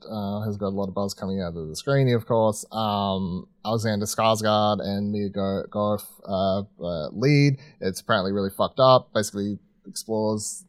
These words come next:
the excessive of riches and such things. But, um, there's one clip online that I've just <laughs> seen where Mia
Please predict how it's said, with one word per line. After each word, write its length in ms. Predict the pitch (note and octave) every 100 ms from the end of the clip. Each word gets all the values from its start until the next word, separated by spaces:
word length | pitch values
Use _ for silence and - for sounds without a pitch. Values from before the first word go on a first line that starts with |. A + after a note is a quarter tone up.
| _
the 260 | F2+ F2+ F2
excessive 520 | - - A#2 - A#2 G2+
of 220 | F#2+ G#2+
riches 460 | A2+ - B2+ A2+
and 340 | A2 G#2+ G#2+ G2+ - _ _
such 320 | - G#2+ -
things. 320 | B2 A#2 B2+
But, 240 | - G#2 E2 - - G#2 -
um, 420 | F2+ F2+ F2 F#2 -
there's 160 | A2 A2
one 160 | A#2
clip 240 | A2+ - - -
online 460 | A#2 A2+ A2 A#2+
that 120 | A#2+ B2+
I've 120 | A2+
just 180 | - -
<laughs> 100 | -
seen 200 | D3+ C#3+
where 100 | C3+
Mia 280 | C3 C#3